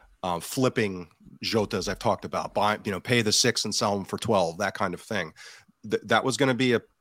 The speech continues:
kind of a ten to twelve or maybe fifteen million pound hole that would have had to have been filled, uh, in order to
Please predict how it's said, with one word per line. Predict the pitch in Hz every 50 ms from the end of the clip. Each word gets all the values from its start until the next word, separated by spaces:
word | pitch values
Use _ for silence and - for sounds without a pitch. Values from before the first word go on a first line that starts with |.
| _ _ _ _ -
kind | - 117
of | 110 104
a | 107
ten | - - - 123 123 123
to | 117
twelve | - - - 127 120 120 120 123 120 107 107
or | 104
maybe | 104 104 104 107
fifteen | 101 - - 117 - - - 117 107 107
million | 104 107 107 104 101 101 98 101 101 - _ _ _ _ _ _
pound | - - 104 101 101 95
hole | 95 - 139 151 160 127 95 90 87 90 - _ _ _ _ _
that | - 80 -
would | 101 107 107
have | 104 90
had | 117 110 104 104
to | 101
have | 95
been | 82 101 92 85
filled, | - - - 135 135 113 95 90 90 87 85 90 - _ _ _ _ _ _ _ _ _ _ _ _ _ _ _ _ _ _ _ _ -
uh, | 95 92 90 90 90 90 -
in | 104 101 101
order | 101 101 101 98 98
to | 92 - - 104 95 92 92 87 85 85